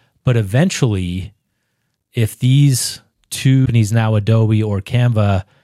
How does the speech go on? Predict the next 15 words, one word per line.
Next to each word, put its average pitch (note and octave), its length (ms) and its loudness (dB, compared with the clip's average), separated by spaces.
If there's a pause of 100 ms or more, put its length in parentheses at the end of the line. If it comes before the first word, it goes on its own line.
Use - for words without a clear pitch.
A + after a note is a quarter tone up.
(340)
want A2 260 -2
to A#2 60 -2
continue A2+ 400 -2
to G2 120 -6
take G#2 280 -2
the - 80 -8
market, A2 380 -2
they're G#2 180 -6 (460)
probably B2+ 500 0
gonna G#2 200 -2
need G2 200 -4
to F2+ 80 -8
start F#2+ 280 -8
looking F#2+ 340 -8
at F2 140 -12